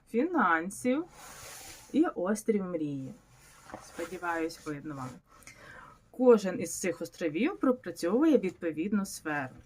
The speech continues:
Покажу вам ближче, щоб було видно. На кожному з островів є ходи, по яких ми ходимо, відповідаємо на питання. І є основне з пола, з хмаринок. Ось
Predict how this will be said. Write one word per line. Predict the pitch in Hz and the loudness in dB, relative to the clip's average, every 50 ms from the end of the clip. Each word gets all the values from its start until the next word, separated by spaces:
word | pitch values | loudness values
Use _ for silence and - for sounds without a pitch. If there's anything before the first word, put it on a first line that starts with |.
| - - - - - | -20 -20 -20 -12 -12
Покажу | 165 156 - 165 165 156 165 160 | -12 -10 -10 -10 -10 -8 -6 -6
вам | 151 151 147 151 - | -6 -6 -6 -6 -4
ближче, | 156 156 165 208 254 311 302 - 262 247 247 - | -4 -2 -2 0 -2 -2 -2 -2 -4 -4 -2 -4
щоб | - 196 - | -4 -6 -6
було | - 170 165 165 | -6 -4 -4 -4
видно. | 160 - 151 151 151 160 190 208 233 262 302 339 - - - - - - _ _ _ _ _ - - - _ _ - - - - - - - - - - - - | -4 -4 -4 -4 -4 -4 -2 2 2 2 2 0 -2 -8 -16 -20 -20 -20 _ _ _ _ _ -20 -20 -20 _ _ -20 -20 -20 -20 -18 -18 -18 -18 -20 -20 -18 -14
На | 190 175 | -14 -14
кожному | 175 - 185 185 180 123 175 165 160 156 | -12 -6 -6 -6 -4 -2 -2 -2 -2 -4
з | 160 | -4
островів | 160 160 - - 156 147 139 139 139 165 220 226 226 | -6 -8 -8 -6 -6 -6 -6 -8 -6 -6 -4 -4 -4
є | 190 170 165 156 - - - - | -4 -4 -4 -4 -6 -12 -12 -10
ходи, | 156 147 139 135 147 151 175 220 277 302 - _ _ _ _ _ _ - - _ _ _ | -10 -10 -8 -8 -8 -4 -4 -4 -4 -6 -10 _ _ _ _ _ _ -20 -20 _ _ _
по | - 160 | -8 -6
яких | 160 160 160 151 143 - | -6 -6 -6 -10 -12 -10
ми | - 139 | -12 -14
ходимо, | 135 - - 180 233 - 320 285 247 214 | -12 -10 -4 -4 -2 0 0 0 0 0
відповідаємо | 202 - - - 320 320 311 151 302 - 165 185 185 | -2 -6 -12 -12 -12 -10 -8 -8 -6 -6 -6 -6 -8
на | 165 156 | -8 -8
питання. | - - 160 - - 190 208 269 320 320 294 - - - - - - | -8 -10 -12 -12 -8 -6 -4 -2 -2 -2 -4 -6 -10 -16 -18 -8 0
І | 302 311 | 4 6
є | 262 226 | 8 8
основне | 240 233 - 196 - - 180 175 180 185 175 170 | 6 6 4 0 0 -2 -2 -2 0 0 -2 -2
з | - - | -4 -8
пола, | - _ - 320 339 214 226 - 247 220 | -14 _ -6 -2 2 4 4 4 4 4
з | 214 - | 2 -2
хмаринок. | - - - 185 170 175 170 160 151 151 143 143 143 165 202 285 311 - - - _ _ _ _ - - - - - - - - - - - - - - - - - - - - - - - - - - - - _ _ - - _ _ | -8 -8 -6 -2 -2 0 0 0 0 0 -2 -2 -4 -2 -4 -4 -4 -8 -14 -20 _ _ _ _ -20 -20 -20 -20 -20 -20 -20 -20 -20 -20 -18 -16 -16 -16 -16 -16 -20 -20 -18 -18 -16 -16 -16 -18 -18 -20 -20 -20 _ _ -20 -20 _ _
Ось | - 156 190 | -16 -16 -16